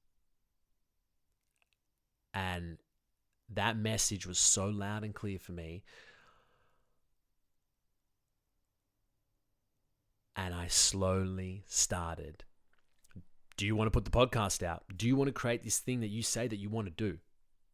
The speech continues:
All right. Well, what are you gonna do about it? You're gonna show up? Like, and I, I'm talking in a, in a bit of, like, a kind of a, a bit more masculine here, like, an authoritative sort of way. But that's what the thing was.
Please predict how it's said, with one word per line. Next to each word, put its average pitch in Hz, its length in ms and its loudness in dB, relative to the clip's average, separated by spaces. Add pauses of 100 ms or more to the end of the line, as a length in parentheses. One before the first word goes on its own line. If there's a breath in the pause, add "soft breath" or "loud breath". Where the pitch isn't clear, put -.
(200)
All 90 80 2
right. 127 220 4 (400)
Well, 139 340 4 (540)
what 104 140 0
are - 20 2
you 123 80 2
gonna 127 80 0
do 147 80 4
about 101 240 0
it? - 60 -16
You're 101 80 -4
gonna - 20 -4
show 110 320 2
up? 170 320 0 (640)
Like, 104 140 -2
and 95 120 -2
I, 101 140 -2
I'm 101 140 -2
talking 104 340 -2
in 92 100 -4
a, 95 60 -4
in 95 160 -8
a 87 60 -8
bit 90 160 -6
of, 87 100 -6
like, 85 220 -6
a 82 140 -8 (180)
kind 90 160 -6
of 80 40 -8
a, - 160 -10
a 90 60 -10
bit 87 160 -8
more 87 160 -6
masculine 90 560 2
here, 92 220 -6
like, 90 180 -4
an 95 60 -4
authoritative 98 500 -4
sort 98 240 0
of 82 80 -10
way. 95 340 -4
But 98 180 -8 (300 loud breath)
that's - 300 0
what - 140 -4
the 117 60 -4
thing 127 260 -2
was. 117 500 -2